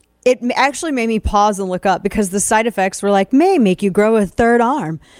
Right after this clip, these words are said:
and all kind, you know, it was, it wasn't that, you know, but it was kind of crazy. Like, they were saying that, you know, risks include depression and thoughts of suicide and, you know, like, it, I mean, everything that could possibly go wrong with you.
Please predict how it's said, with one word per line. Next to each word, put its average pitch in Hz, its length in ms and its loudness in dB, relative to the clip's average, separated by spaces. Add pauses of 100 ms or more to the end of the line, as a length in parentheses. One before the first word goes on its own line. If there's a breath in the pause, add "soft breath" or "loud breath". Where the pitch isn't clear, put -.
(140)
and 220 120 -2
all 240 140 4
kind, 240 320 -2
you 226 60 0
know, 214 120 0
it - 20 2
was, 226 220 -2
it 233 160 0
wasn't 233 300 -2
that, 190 320 0
you 196 140 -2
know, 175 100 -2
but 190 140 0
it 185 60 0
was 175 220 -6 (100)
kind 208 200 -2
of 170 80 -4
crazy. 175 400 -2
Like, 170 240 -6 (380 soft breath)
they 220 100 0
were 214 120 2
saying 208 280 0
that, 190 180 0
you 214 60 0
know, 226 120 2
risks 247 420 0
include 220 400 0
depression 233 840 0
and 160 280 -6 (260 soft breath)
thoughts 262 280 -2
of 190 80 0
suicide 180 680 0
and, 156 260 -4 (380 soft breath)
you - 100 -8
know, 196 200 0
like, 190 500 -2
it, 202 220 2
I 220 60 0
mean, 233 200 -2
everything 320 480 -2
that 247 160 -2
could 226 180 -2
possibly 226 520 -2
go 220 160 0
wrong 196 280 -2
with 196 160 -4
you. 143 280 -6